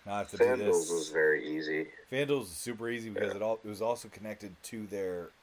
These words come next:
Speaker 1: account too, which was
Speaker 3: Right.
Speaker 1: actually very nice. DraftKings was a little bit separate. Now, understand, though,
Speaker 3: Yeah.
Speaker 1: DraftKings is obviously gonna make improvements 'cause they just
Speaker 3: Right.
Speaker 1: released it,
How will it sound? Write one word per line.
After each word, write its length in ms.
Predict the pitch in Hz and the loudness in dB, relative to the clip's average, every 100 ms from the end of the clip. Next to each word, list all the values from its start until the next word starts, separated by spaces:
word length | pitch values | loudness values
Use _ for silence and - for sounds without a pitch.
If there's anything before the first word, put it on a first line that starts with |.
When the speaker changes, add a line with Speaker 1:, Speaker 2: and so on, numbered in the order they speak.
| - | -18
Speaker 1:
account 420 | - - 104 85 - | -16 -12 -12 -12 -12
too, 280 | 101 78 69 _ _ _ _ _ | -12 -12 -14 _ _ _ _ _
which 140 | 104 90 | -14 -8
was 100 | 95 | 2
Speaker 3:
Right. 160 | 101 | 4
Speaker 1:
actually 160 | 92 90 | 4 2
very 280 | 82 98 98 | -8 -8 -8
nice. 420 | 101 107 - - - | -8 -8 -10 -16 -14
DraftKings 320 | 95 92 98 | -12 -12 -12
was 140 | 90 80 | -18 -12
a 40 | |
little 120 | 90 90 | -8 -8
bit 160 | 85 | -8
separate. 320 | - 104 98 - - - - | -10 -8 -8 -12 -18 -20 -2
Now, 140 | 151 175 | 0 2
understand, 420 | 156 139 147 113 | 2 2 2 4
though, 60 | - | 4
Speaker 3:
Yeah. 100 | - | 4
Speaker 1:
DraftKings 320 | 123 113 127 | 0 -2 -6
is 100 | 107 | -8
obviously 360 | - 117 107 98 | -4 -4 -6 -8
gonna 120 | 101 | -8
make 200 | 98 92 | -8 -8
improvements 600 | 90 82 98 104 110 - - _ _ _ _ _ - | -12 -10 -10 -8 -10 -12 -16 _ _ _ _ _ -6
'cause 240 | 110 - - | -6 -6 -8
they 200 | 107 139 | 0 0
just 220 | 135 127 | 2 0
Speaker 3:
Right. 80 | 110 | 0
Speaker 1:
released 320 | 104 110 - | 0 -2 -6
it, 120 | 127 | -6